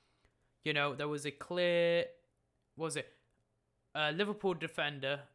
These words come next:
oh no, Tottenham defender cleared the ball and it hit a Fulham striker's arm when it was next to him, bounced off his arm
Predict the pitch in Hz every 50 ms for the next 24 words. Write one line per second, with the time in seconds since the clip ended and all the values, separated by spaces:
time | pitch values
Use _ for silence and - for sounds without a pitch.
0 | _ _ _ _ 160 165 160 135 123 - - 208 160 156 175 165 151 160 147 -
1 | 156 147 147 143 139 - - 175 185 185 180 - _ _ 160 160 160 156 143 123
2 | - 156 147 131 120 123 131 131 - _ _ _ _ 147 147 143 135 - - -
3 | - 165 165 160 - - - _ - - - - - _ _ _ _ _ _ _
4 | _ _ _ _ _ _ _ _ _ _ _ _ _ _ _ _ _ _ _ _
5 | _ _ _ _ _ _ _ _ _ - - - - - 202 196 190 185 170 -
6 | - 185 170 165 - 165 147 135 - - _ _ - 160 156 139 123 123 135 127
7 | 113 139 139 143 135 123 135 127 143 147 160 - - - - - - 123 113 123
8 | 143 - _ _ _ _ _ _ _ - 151 180 190 185 - - 196 175 165 180
9 | 170 165 - - 170 160 147 139 139